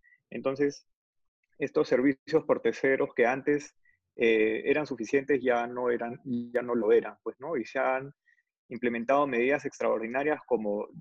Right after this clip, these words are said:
transportar balones de oxígeno desde Lima en forma diaria en aviones, ¿no? Ya te imaginarás los costos, etcétera, y el problema logístico, pero, eh, nos hemos visto en la necesidad de, de, de hacerlo.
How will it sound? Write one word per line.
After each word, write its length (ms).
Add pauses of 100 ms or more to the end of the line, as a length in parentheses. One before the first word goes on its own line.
(420)
transportar 580
balones 420
de 60
oxígeno 460
desde 260
Lima 300
en 80
forma 320
diaria 400
en 100
aviones, 500 (180)
¿no? 180
Ya 140
te 100
imaginarás 400
los 180
costos, 600
etcétera, 760
y 160
el 100
problema 340
logístico, 680
pero, 300 (640)
eh, 320
nos 180
hemos 160
visto 160
en 60
la 60
necesidad 520
de, 480
de, 220
de 120
hacerlo. 480